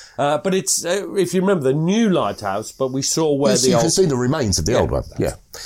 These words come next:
Speaker 2: Now,
Speaker 1: It's great. Isn't it fabulous to be able to see these things?
Speaker 2: I think it is, and I think that's, that,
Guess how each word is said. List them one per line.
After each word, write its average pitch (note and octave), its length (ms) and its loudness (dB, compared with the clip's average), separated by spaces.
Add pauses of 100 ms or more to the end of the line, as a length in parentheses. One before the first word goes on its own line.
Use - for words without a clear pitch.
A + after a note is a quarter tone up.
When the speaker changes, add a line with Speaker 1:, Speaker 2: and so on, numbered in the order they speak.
(200)
Speaker 2:
Now, - 80 0
Speaker 1:
It's - 120 -2
great. A#3 300 -2 (180)
Isn't A#3+ 140 0
it A#3+ 140 0
fabulous F#3 540 -2
to - 80 -6
be D3 60 0
able C3+ 120 -2
to - 60 -6
see E3 400 0
these G#2+ 320 -2
things? D2 380 -10 (120)
Speaker 2:
I F3+ 80 -2
think C4 180 -2
it A3+ 80 -2
is, A#3+ 180 -2
and F3+ 120 0
I F#3+ 40 -2
think G3+ 260 -4
that's, - 260 -2
that, - 480 -8